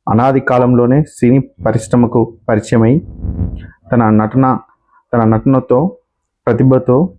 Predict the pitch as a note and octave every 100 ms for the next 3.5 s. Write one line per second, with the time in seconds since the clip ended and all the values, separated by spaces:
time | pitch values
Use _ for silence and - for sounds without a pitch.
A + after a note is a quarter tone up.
0 | _ A2+ A2 A2+ C3+ C3 A#2+ A#2 B2+ G3
1 | - - - _ G#2+ A2+ C3 C3+ B2+ B2
2 | A2+ - _ _ _ _ G2+ G#2+ A#2+ C#3
3 | C#3+ D3 D3 - F#2+